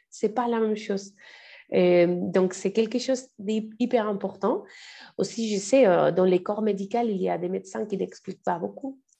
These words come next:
Et ça, c'est quelque chose qui amène les patients à chercher ailleurs. Ça, c'est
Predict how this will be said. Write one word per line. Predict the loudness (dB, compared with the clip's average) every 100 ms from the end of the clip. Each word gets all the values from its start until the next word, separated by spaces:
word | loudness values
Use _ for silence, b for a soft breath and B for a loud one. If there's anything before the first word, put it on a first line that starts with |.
| -14
Et | -12
ça, | -10 -8
c'est | -6
quelque | -4 -4 -4
chose | -2 -2 -2
qui | 2
amène | 4 4 2
les | 2
patients | 2 -2 -2 -2
à |
chercher | -2 -6 -6 -6
ailleurs. | -2 0 0 0 -6 _
Ça, | -12 -12
c'est | -10 -12